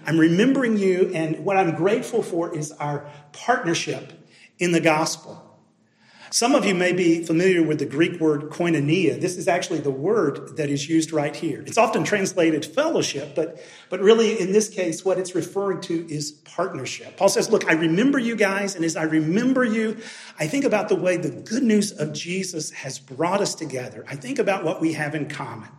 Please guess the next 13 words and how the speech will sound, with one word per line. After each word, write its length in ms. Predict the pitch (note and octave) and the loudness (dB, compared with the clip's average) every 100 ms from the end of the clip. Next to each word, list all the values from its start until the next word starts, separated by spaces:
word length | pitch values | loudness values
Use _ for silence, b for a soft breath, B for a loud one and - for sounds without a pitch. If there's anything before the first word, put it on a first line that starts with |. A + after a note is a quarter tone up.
| _ _ _ _ _ _ _ b b b b b b b b b - | _ _ _ _ _ _ _ b b b b b b b b b 2
Now, 140 | G#3 | 4
as 160 | G3+ A3+ | 4 2
you, 160 | A3 | -2
as 140 | F3+ F3 | -2 -2
you 80 | G3 | -2
read 240 | B3+ C#4+ | 0 0
these 220 | A#3+ G3 | 0 0
words, 440 | G3+ F#3+ E3 - - _ - _ _ _ _ _ _ _ _ _ _ - | 0 0 0 -6 -16 _ -20 _ _ _ _ _ _ _ _ _ _ -2
remember 360 | F#3+ G#3+ G3+ | 0 2 2
this. 460 | D#3+ D3+ - - - _ _ _ _ _ | 2 0 -6 -12 -16 _ _ _ _ _
Here's, 560 | _ G3 A#3 A#3 - - | _ -2 -2 -2 -6 -14
here's 240 | - G#3+ G3+ | -2 -2 -2
Paul. 880 | - F#3 F3 E3+ F3 - - - B | 0 0 2 2 0 -6 -16 -20 B